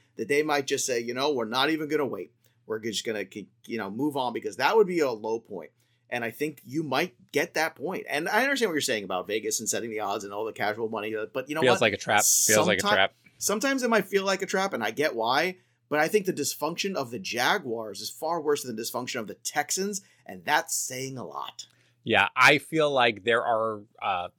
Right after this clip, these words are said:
Speaker 2: teams occasionally in the N F L where when you look at them and you say, "There's clearly value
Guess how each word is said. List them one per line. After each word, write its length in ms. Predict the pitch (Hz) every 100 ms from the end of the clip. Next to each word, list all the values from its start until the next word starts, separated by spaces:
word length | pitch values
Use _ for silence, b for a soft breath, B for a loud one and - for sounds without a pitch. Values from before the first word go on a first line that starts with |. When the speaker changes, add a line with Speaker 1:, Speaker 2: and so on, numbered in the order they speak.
| _
Speaker 2:
teams 540 | - 139 139 165 - -
occasionally 560 | 110 120 107 110 104
in 100 | 98
the 120 | 98
N 80 | 92
F 160 | 92 -
L 200 | 92 87
where 300 | 90 87 87 87
when 160 | 90
you 140 | 87 87
look 240 | 92 98
at 80 | 113
them 300 | 104 101 98
and 140 | 92
you 100 | 92
say, 220 | 82 90 87
"There's 320 | 95 92 87
clearly 380 | - 147 117 92
value 520 | 87 85 82 78